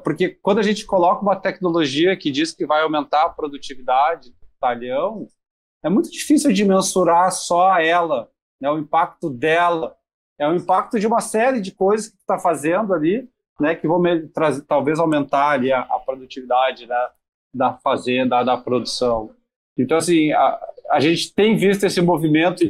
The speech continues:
de mais deep techs, mas a gente sabe que também a deep tech, a jornada, ela é mais longa, né? Então, é, é, é como separar o joio do trigo, né? Ah, ou o que, que vem primeiro, né? Se é o ovo ou a galinha, né?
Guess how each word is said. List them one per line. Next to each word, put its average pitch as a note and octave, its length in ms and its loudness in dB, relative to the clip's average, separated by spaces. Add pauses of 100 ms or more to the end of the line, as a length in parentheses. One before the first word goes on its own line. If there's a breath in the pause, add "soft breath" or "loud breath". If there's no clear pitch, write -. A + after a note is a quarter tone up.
de C#3+ 280 0 (500)
mais C#3+ 320 2
deep D3 320 -4 (140)
techs, E3+ 840 -2 (500)
mas C3+ 200 0
a E3 100 0
gente E3 140 -6
sabe E3+ 320 -4
que - 80 -14
também D#3+ 240 0
a F3 60 0
deep D#3+ 300 -2
tech, D#3+ 360 0
a E3+ 120 0
jornada, D#3 520 0
ela D#3+ 100 -2
é D#3 40 -2
mais D3 260 -2
longa, F#3 460 -6 (220)
né? B2+ 320 -4 (420)
Então, C#3+ 580 0
é, C#3+ 380 0
é, - 20 0
é D3 40 0
como E3+ 200 0
separar E3+ 380 0
o F3 80 2
joio E3 260 0
do D#3+ 80 -6
trigo, D#3 420 0
né? B2+ 380 -2 (500)
Ah, C3 400 0
ou C3+ 340 0
o C3 40 -18
que, - 120 -8
que C#3 160 -8
vem D3+ 120 -2
primeiro, C#3 420 2
né? B2 240 0
Se - 180 -6
é B2 140 2
o A#2+ 160 0
ovo B2+ 240 -2
ou C3+ 80 4
a B2 60 0
galinha, A#2+ 400 -2
né? A2 120 -10